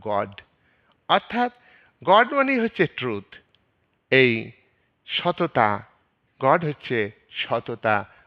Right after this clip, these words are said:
অনেস্টি, ট্রুথ। ট্রুথ এবং ভায়োলেন্স, নন ভায়োলেন্স। ভায়োলেন্সের সঙ্গে ট্রুথের বা সত্যের সম্পর্ক নেই। ভায়োলেন্স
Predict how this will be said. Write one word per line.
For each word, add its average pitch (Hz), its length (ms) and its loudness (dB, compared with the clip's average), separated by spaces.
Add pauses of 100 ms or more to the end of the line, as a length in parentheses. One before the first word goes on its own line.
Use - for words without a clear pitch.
(180)
অনেস্টি, 143 640 0 (420)
ট্রুথ। 196 280 -2 (1300)
ট্রুথ 294 380 -6 (280)
এবং 269 280 0
ভায়োলেন্স, 110 540 -2 (1120)
নন 254 240 4
ভায়োলেন্স। 104 480 -4 (1160)
ভায়োলেন্সের 262 680 0
সঙ্গে 175 540 0 (260)
ট্রুথের 170 580 0 (540)
বা 143 260 4
সত্যের 143 800 -2
সম্পর্ক 123 580 -8
নেই। 120 420 -4 (1080)
ভায়োলেন্স 240 540 0